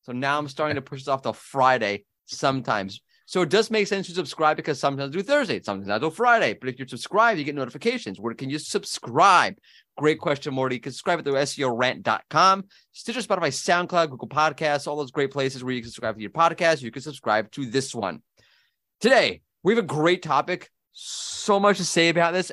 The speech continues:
And we have the host of Talks with S E O. He's an S E O consultant. He is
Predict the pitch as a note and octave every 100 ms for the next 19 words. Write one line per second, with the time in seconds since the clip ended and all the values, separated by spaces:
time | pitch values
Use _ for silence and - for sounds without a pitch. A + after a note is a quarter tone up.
0 | - G3 G#3+ G#3+ G3 F3+ D#3+ D3+ B3 D4+
1 | B3 B3 - _ _ _ - F3+ E3 -
2 | G3 A#3 A3+ A3+ - E3+ D#3+ D3+ D#3 C#3+
3 | F#3 G#3+ G#3+ F#3 D#3 C#3+ C3 D3 D3 A#3
4 | A#3+ G#3